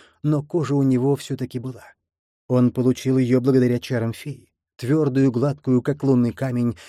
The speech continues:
и такую же прозрачную. Она обнажила всё. Каждое сухожилие,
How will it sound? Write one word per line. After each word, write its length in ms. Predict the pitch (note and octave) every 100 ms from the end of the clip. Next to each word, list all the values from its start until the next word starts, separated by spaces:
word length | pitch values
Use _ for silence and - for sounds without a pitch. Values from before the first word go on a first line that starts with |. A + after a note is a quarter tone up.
| -
и 100 | C#3
такую 380 | C#3+ B2+ B2 A#2
же 100 | A#2
прозрачную. 680 | A#2+ A2 B2 - - - _ _ _ _
Она 320 | C3+ C#3 C3+
обнажила 460 | B2+ B2 B2 A2+ A#2+
всё. 240 | - - _ _ _ _ _
Каждое 380 | - D3 B2 C3
сухожилие, 760 | - B2+ B2 A#2+ B2 A2 A2